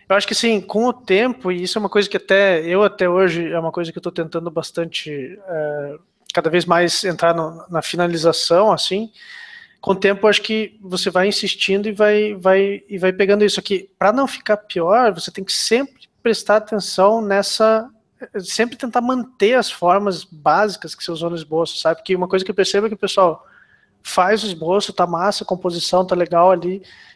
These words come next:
vai ficar legal se o cara continuar, mas só que o problema é que o cara acaba não continuando aquilo ali, o cara, <laughs> ele vai pra outra coisa, ele começa a finalizar e vai pra totalmente outra, sei lá, parece que outra pintura, assim.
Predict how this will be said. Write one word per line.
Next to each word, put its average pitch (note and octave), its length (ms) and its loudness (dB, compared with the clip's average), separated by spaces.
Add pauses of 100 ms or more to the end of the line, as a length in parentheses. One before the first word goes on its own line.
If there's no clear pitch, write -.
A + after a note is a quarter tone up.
vai F#3 220 2
ficar - 220 -2
legal G3 380 4
se - 100 -4
o - 20 -12
cara F#3 160 0
continuar, F3+ 500 -2
mas G3 140 -4
só - 60 -8
que - 80 -16
o - 20 -20
problema F#3+ 280 -2
é - 20 -10
que G#3 60 -4
o G3+ 40 -6
cara G3+ 200 2
acaba G#3 240 2
não G#3+ 100 -2
continuando G#3+ 500 -2
aquilo G#3 300 -2
ali, E3+ 220 -2
o D#3+ 40 -8
cara, F#3+ 380 0 (180)
<laughs> - 220 -12
ele G3 120 2
vai G3 160 2
pra G#3 160 2
outra A3 220 2
coisa, G#3 320 2
ele D#3+ 100 -6
começa F3 320 -2
a - 40 -14
finalizar F#3 480 0
e G#3 60 0
vai G3 120 0
pra G3 160 -2
totalmente A3 560 -6
outra, G3+ 1040 0 (240)
sei - 160 -2
lá, F#3+ 80 4
parece F3 200 -2
que - 60 -2
outra F#3+ 200 -2
pintura, G#3+ 500 -4
assim. D3 260 -12